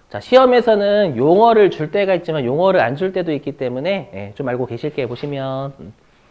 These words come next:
자, 여기 동그라미 일 번 일시퇴직 추계액 있죠, 여러분들? 어,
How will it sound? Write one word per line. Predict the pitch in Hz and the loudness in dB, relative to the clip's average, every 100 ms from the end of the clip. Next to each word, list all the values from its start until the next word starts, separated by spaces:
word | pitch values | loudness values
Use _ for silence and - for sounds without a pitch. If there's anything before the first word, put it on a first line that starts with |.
| _ _ _ - _ _ _ _ _ - - - _ _ | _ _ _ -20 _ _ _ _ _ -20 -20 -20 _ _
자, | 180 160 143 | 0 4 4
여기 | 175 208 202 202 | 4 6 6 6
동그라미 | 277 330 320 339 302 247 226 | 2 2 4 6 6 6 6
일 | 214 226 220 | 4 4 4
번 | 220 214 214 196 - | 8 10 8 6 -2
일시퇴직 | 147 214 302 294 277 269 - | -2 0 0 -2 -4 -6 -6
추계액 | 233 220 196 | -4 0 2
있죠, | 160 170 | 0 -2
여러분들? | 165 165 156 151 185 202 101 92 | -2 -4 -4 -2 0 0 -2 -8
어, | 104 | -8